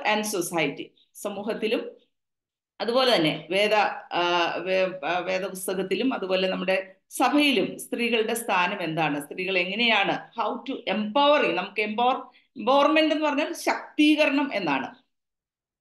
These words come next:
ആ ശക്-, എങ്ങനെ നമുക്ക് empower ചെയ്യാനായിട്ട് സാധിക്കും, അല്ലെങ്കിൽ നമ്മളെ തന്നെ കൂടുതൽ ശക്തീകരിക്കാനായിട്ട് എങ്ങനെ സാധിക്കും എന്നുള്ളതാണ്. അതുകൊണ്ട് empowering women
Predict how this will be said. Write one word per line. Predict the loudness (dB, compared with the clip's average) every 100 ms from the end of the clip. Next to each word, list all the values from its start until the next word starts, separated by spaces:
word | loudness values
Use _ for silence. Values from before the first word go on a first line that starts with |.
| _ 2
ആ | 4 2 -2 -12
ശക്-, | -4 -2 -2 -4
എങ്ങനെ | 0 2 4 4
നമുക്ക് | 2 2
empower | 0 2 4 4 4
ചെയ്യാനായിട്ട് | 2 2 2 0 -2
സാധിക്കും, | -2 0 0 -2 -4 -6
അല്ലെങ്കിൽ | -6 -6 -2
നമ്മളെ | 0 0 0 0 -2
തന്നെ | -4 -6
കൂടുതൽ | -6 -8 0 0 -2 -6
ശക്തീകരിക്കാനായിട്ട് | -6 -6 2 2 4 0 0 0 0 0 -2 -6 -8
എങ്ങനെ | -6 -2 -2
സാധിക്കും | 0 0 0 -2 -2 -2 -2 -6
എന്നുള്ളതാണ്. | -2 0 2 2 0
അതുകൊണ്ട് | -2 -6 _ _ -2 -2
empowering | 0 -2 0 2 4 2 0 -8 -10 -6
women | -2 -2